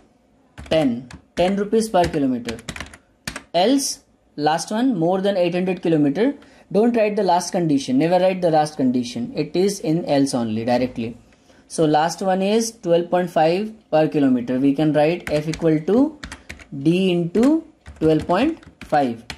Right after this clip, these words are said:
Then we write and if. Okay. So there are total one, two, three, four, five. There are total five conditions. Correct?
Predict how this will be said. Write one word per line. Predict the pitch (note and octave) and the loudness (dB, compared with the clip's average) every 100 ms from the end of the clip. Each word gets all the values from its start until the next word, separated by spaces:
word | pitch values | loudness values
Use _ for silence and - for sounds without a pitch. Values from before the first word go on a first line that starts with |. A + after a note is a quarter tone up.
| - _ _ - | -18 _ _ -6
Then | D#3 | -2
we | E3 | 2
write | E3+ G#3+ G#3+ | 2 0 -4
and | C#3+ D3 | -4 -2
if. | D#3 C#3 - - - - - - | -2 -4 -12 -18 -18 -18 -20 -18
Okay. | - B3 D4+ - _ _ _ - - - | -4 -2 -2 -12 _ _ _ -18 -18 -20
So | - E3 | -10 -2
there | D#3+ F3 | 0 2
are | F#3 | 0
total | F#3 F3+ E3+ G#3+ C4 | 0 0 2 2 2
one, | E3+ E3 F3+ F#3 F3+ | 2 2 2 -2 -2
two, | F#3 F#3+ E3+ - | -2 -2 -4 -2
three, | F3 F3+ F#3+ | 0 0 -2
four, | - E3 E3 F3+ | -2 2 4 2
five. | E3+ - D#3 C3 A2+ - _ _ _ _ - | -2 0 2 2 -2 -12 _ _ _ _ -6
There | D3+ D#3 | 0 2
are | E3+ | 0
total | E3 E3+ D#3+ F#3+ A3+ D4 D4+ - _ _ _ _ _ _ _ _ _ | 0 -4 0 0 2 0 -2 -18 _ _ _ _ _ _ _ _ _
five | - E3 D#3+ | -2 -2 0
conditions. | D#3 C3+ B2 A#2 A#2 A#2 - - _ _ _ - | 0 0 -2 -6 -8 -10 -12 -20 _ _ _ -2
Correct? | F3 A#3+ - | 0 0 -4